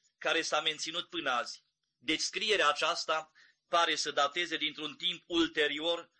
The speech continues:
autorilor amintiți. Așa că s-ar putea ca Ava Filimon să fi trăit cel mai târziu, pe la începutul veacului șapte, iar povestirea aceasta despre el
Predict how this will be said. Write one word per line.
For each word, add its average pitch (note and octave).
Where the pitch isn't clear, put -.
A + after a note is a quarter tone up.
autorilor D3+
amintiți. C3
Așa D3+
că F#3+
s-ar D#3+
putea E3+
ca D3+
Ava E3
Filimon D3
să -
fi E3
trăit E3+
cel G3+
mai D#3+
târziu, D#3
pe E3+
la D#3+
începutul D#3
veacului D#3
șapte, D3
iar D#3
povestirea D#3+
aceasta E3+
despre C#3+
el D#3+